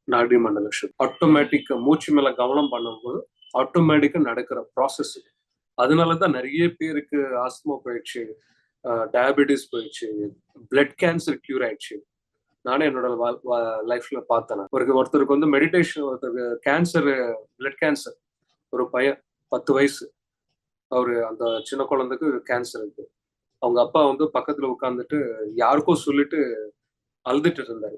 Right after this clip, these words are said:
அப்ப நான் இன்டர்ஃபியர் ஆனேன். இன்டர்ஃபியர் ஆயிட்டு, "ஏன்பா இவங்க எல்லாம் சொல்றாங்களே மெடிடேஷன்ல பண்ணுங்க, பிரமிட்ல உட்கார்ந்து தியானம் பண்ணும்போது எல்லா நோய்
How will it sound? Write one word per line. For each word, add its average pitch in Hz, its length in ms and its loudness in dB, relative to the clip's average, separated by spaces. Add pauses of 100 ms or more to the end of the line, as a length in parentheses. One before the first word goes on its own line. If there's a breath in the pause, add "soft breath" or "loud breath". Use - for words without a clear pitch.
அப்ப 123 220 -6
நான் 139 440 4
இன்டர்ஃபியர் 143 500 -6
ஆனேன். - 520 -18 (180)
இன்டர்ஃபியர் 170 400 2
ஆயிட்டு, 151 200 0
"ஏன்பா 156 380 2
இவங்க 135 120 -2
எல்லாம் 139 240 -6
சொல்றாங்களே 135 560 -2
மெடிடேஷன்ல 135 540 -2
பண்ணுங்க, 117 600 -4 (440)
பிரமிட்ல 151 240 6
உட்கார்ந்து 139 340 4
தியானம் 131 300 0
பண்ணும்போது 120 600 -4 (340)
எல்லா 131 220 2
நோய் 143 320 4